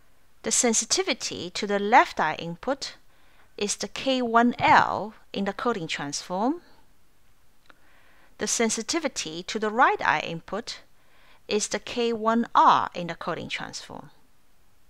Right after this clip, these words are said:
The noise in the coding transform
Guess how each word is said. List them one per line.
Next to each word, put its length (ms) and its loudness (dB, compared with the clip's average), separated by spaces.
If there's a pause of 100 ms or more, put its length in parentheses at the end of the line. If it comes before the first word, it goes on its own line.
(760)
The 120 -2
noise 640 6
in 160 4
the 80 2
coding 340 0
transform 840 -6